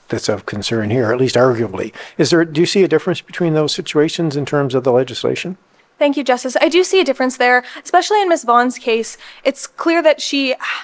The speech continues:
Speaker 2: enacted certain privacy measures with a very specific goal in mind, and that is keeping people from her community from seeing these images of
Speaker 1: As
Speaker 2: her body.
Speaker 1: opposed to the commercial,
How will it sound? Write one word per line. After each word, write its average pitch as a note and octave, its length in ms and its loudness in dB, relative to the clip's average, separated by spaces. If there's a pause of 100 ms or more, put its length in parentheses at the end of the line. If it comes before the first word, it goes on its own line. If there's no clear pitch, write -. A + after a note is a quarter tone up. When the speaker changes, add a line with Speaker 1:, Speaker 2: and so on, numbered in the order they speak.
(420)
Speaker 2:
enacted C#4 400 0
certain B3 240 -4
privacy B3+ 400 0
measures A3+ 320 0
with A#3+ 120 -2
a A#3 40 2
very A#3 220 2
specific - 420 -8
goal E4 220 0
in C#4 80 2
mind, A3+ 320 0
and C4 100 0
that B3+ 100 4
is D#4 200 -2
keeping C#4+ 420 0
people C4 300 -2
from B3+ 300 0
her A#3+ 100 -4
community A#3 580 0 (300)
from B3 180 2
seeing A#3+ 540 0
these A#3 220 -6
images G#3+ 440 -2
of C3 60 -2
Speaker 1:
As D3+ 160 4
Speaker 2:
her C#3+ 40 2
body. C#3+ 140 0
Speaker 1:
opposed C3 200 2
to B2+ 120 2
the A#2 100 -2
commercial, B2+ 600 0